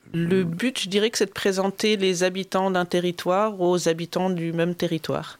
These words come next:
Speaker 1: de créer du lien entre les, entre les personnes, entre les acteurs, entre, euh,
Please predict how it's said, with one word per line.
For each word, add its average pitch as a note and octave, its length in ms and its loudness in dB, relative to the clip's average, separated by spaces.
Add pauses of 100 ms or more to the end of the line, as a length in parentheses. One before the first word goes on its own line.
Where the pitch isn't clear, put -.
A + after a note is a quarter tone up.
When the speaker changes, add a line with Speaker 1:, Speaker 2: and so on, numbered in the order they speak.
Speaker 1:
de E3 80 0
créer D#3+ 280 2
du D#3+ 140 0
lien E3+ 380 2
entre E3+ 380 0
les, D#3 760 2 (140)
entre E3+ 340 0
les E3 100 0
personnes, E3+ 600 0
entre D#3+ 320 -2
les D#3 200 0
acteurs, E3 640 0
entre, D#3 400 -6
euh, B2+ 520 -6